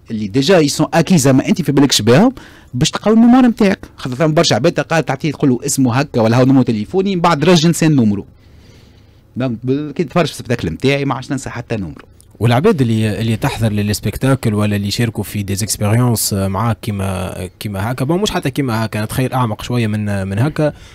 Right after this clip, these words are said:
Speaker 2: شنو ينجموا ي-، يستفادوا؟ خاطر ابارامون فما افاده للعبد.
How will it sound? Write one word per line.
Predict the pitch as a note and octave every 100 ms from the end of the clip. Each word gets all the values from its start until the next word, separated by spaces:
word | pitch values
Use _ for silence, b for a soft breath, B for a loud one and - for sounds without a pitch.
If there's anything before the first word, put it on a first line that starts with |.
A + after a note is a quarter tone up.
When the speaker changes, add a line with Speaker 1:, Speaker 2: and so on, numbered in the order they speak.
| B
Speaker 2:
شنو | - G#3
ينجموا | F#3 F#3 E3 E3
ي-، | D#3+ D3+ D3 D3
يستفادوا؟ | - A2 F#2+
خاطر | F#2+ A#2 A2+
ابارامون | A2 A#2+ A2+ B2+ D#3
فما | D3 D3 D3
افاده | C#3 D3+ A2
للعبد. | A2+ B2+ -